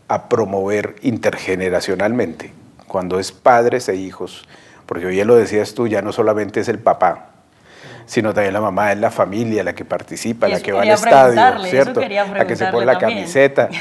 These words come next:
Speaker 2: <laughs>
Speaker 1: Y, eh, a, inclusive las confrontaciones, a veces en una sola familia no tenemos el mismo color de, de, de equipo y de camiseta, ¿cierto? Entonces viene la,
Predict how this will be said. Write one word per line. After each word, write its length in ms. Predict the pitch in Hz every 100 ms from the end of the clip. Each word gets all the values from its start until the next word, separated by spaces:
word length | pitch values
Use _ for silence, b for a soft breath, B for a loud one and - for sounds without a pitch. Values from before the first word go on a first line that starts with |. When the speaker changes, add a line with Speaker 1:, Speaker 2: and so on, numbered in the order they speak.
| 202
Speaker 2:
<laughs> 220 | 180 196
Speaker 1:
Y, 120 | 139 139
eh, 160 | 139 170
a, 180 | 131 127 -
inclusive 540 | 151 139 131 127 151 170
las 180 | 156
confrontaciones, 960 | - 117 117 113 101 98 135 165 180 113
a 60 |
veces 300 | 110 113 147 143
en 100 | 113
una 160 | 127
sola 220 | 143 131
familia 420 | 139 107 107 120 127
no 120 | 127
tenemos 380 | 123 120 127 120
el 100 | 98
mismo 320 | 104 110 120
color 340 | 110 101 101
de, 260 | 117 120 117
de, 260 | 117 104 101
de 120 | 110
equipo 520 | 95 156 135 127 - B B -
y 80 | 104
de 140 | 104
camiseta, 680 | - 104 95 - - 95 - _ _
¿cierto? 420 | - 120 - 82 B B B
Entonces 680 | - - 127 127 160 156 - B B
viene 320 | 113 101 110 120
la, 320 | 110 -